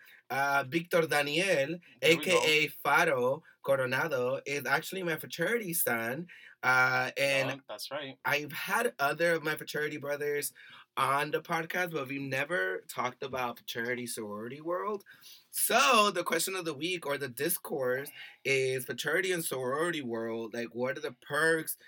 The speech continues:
Speaker 1: downfalls? Like, what are the things that people thi-, might think about being in the fraternity or sorority that are not true? Um, do you wanna explain a little bit more about what fraternity we are in, Daniel? I'm gonna pledge you really quick. Go ahead.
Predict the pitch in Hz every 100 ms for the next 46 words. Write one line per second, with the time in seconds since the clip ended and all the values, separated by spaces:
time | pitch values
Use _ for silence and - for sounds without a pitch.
0 | - _ 120 131 127 143 147 - 143 139
1 | 135 135 135 123 120 113 - 117 135 175
2 | 190 175 165 151 139 147 135 131 - -
3 | 110 113 117 139 - 165 165 180 180 170
4 | - - - - 180 180 185 175 - 175
5 | 175 170 170 170 170 170 143 127 123 113
6 | 113 110 113 - - - 117 117 180 247
7 | _ - - _ - 135 135 131 135 131
8 | 127 _ 127 147 170 233 233 - 180 180
9 | 170 160 147 151 147 143 139 131 123 -
10 | 113 117 127 127 - - 135 131 135 131
11 | 135 135 135 135 131 131 135 135 135 135
12 | 135 139 - _ _ 117 123 123 - 123
13 | 113 117 110 107 - 98 - - _ _
14 | _ - 120 123 117 101